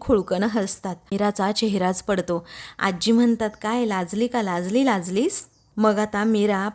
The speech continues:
फक्त "हो" असं म्हणते आणि मग आजी फोन ठेवतात. त्यानंतर आता सत्या तेथे येतो आणि विचारतो, "काय ग धूमकेतू, झालंय ना तुझं सगळं काही? चल आता आपण झोपूया तिथेच हॉलमध्ये." तेव्हा मीरा म्हणते, "मला असं वाटतं आपण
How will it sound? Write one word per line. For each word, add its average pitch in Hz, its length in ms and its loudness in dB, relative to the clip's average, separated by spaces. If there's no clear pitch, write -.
फक्त - 260 -6
"हो" 208 640 0
असं 196 260 0
म्हणते 214 500 0
आणि 202 220 0
मग 220 220 0
आजी 190 380 -2
फोन 240 260 2
ठेवतात. 175 460 -4
त्यानंतर 202 480 2
आता 202 260 -2
सत्या 208 440 0
तेथे 208 300 -6
येतो 202 220 -2
आणि 196 280 0
विचारतो, 208 500 0
"काय 202 240 -4
ग 196 100 2
धूमकेतू, 208 580 0
झालंय 208 340 0
ना 233 100 2
तुझं 214 260 -2
सगळं 190 340 0
काही? 190 360 -4
चल 233 260 2
आता 202 280 0
आपण 202 300 -2
झोपूया 196 500 0
तिथेच 190 400 -6
हॉलमध्ये." 175 520 -2
तेव्हा 240 220 2
मीरा 196 320 2
म्हणते, 214 440 0
"मला 208 300 0
असं 196 260 0
वाटतं 202 300 -2
आपण 220 280 -2